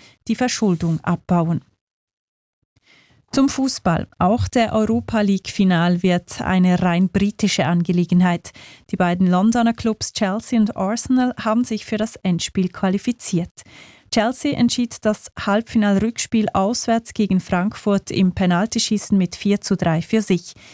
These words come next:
Im Hinspiel hatten sich die Mannschaften eins zu eins unentschieden getrennt. Zuvor besiegten Arsenal im Halbfinal-Rückspiel Valencia auswärts mit vier zu zwei. Das Hinspiel hatte Arsenal zu Hause mit drei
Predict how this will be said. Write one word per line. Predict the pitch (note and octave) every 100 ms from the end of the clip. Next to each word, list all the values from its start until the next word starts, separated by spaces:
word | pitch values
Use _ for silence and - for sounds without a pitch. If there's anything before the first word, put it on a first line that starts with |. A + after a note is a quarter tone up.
| - _
Im | -
Hinspiel | F3 F#3+ A3 - A3 G#3+
hatten | G3+ G3 A3
sich | G3+ G#3
die | -
Mannschaften | F#3+ F3 G#3 G3 - G3+
eins | - F3+ F3 -
zu | - F#3+
eins | G#3 A3+
unentschieden | - G#3 G3 E3+ - F#3 E3+
getrennt. | F3+ - F#3+ E3 - - _ - - - - -
Zuvor | A3+ B3 B3
besiegten | C#4 B3+ A#3+ - A#3 A3
Arsenal | F#3 F#3 A#3 - A#3+ A#3 A3 -
im | G3+ F#3
Halbfinal-Rückspiel | F3+ F#3 - G3+ F3+ E3 G3+ G#3 - - G#3 G3
Valencia | F#3 F3 E3+ G3+ B3+ - C4 B3 -
auswärts | F3+ A#3+ - A3 A3 - - -
mit | G#3 G#3+ - - _
vier | _ - F3 E3 _
zu | - B3+
zwei. | - G#3 F3 F#3+ - - - - - -
Das | A3+
Hinspiel | A#3 C4 - D4 C#4+
hatte | A#3+ A#3 -
Arsenal | G#3 G#3+ - A3 G#3
zu | -
Hause | F3 E3+ -
mit | F#3+ - -
drei | - E3+